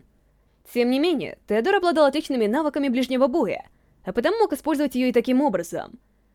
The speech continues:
Пять ударных волн будут обладать разрушительной силой, которая сможет проникнуть даже сквозь ауру. И вот, огромная ударная волна врезалась в нагрудный доспех Ребекки.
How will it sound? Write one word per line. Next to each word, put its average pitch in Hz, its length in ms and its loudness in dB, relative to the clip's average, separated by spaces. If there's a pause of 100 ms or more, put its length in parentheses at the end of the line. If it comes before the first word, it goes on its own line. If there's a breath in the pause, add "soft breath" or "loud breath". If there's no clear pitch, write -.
(140)
Пять 190 260 4
ударных 196 400 2
волн 190 400 -2
будут 240 240 0
обладать 262 320 4
разрушительной 254 540 0
силой, 208 500 -6 (340)
которая 311 360 0
сможет 277 260 0
проникнуть 208 500 0
даже 214 220 0
сквозь 233 340 -2
ауру. 180 520 0 (560)
И 185 160 0
вот, 214 260 0 (500)
огромная 320 480 2
ударная 262 380 2
волна 214 320 2
врезалась 262 400 0
в 226 40 -8
нагрудный 233 420 0
доспех 240 400 0
Ребекки. 247 600 -4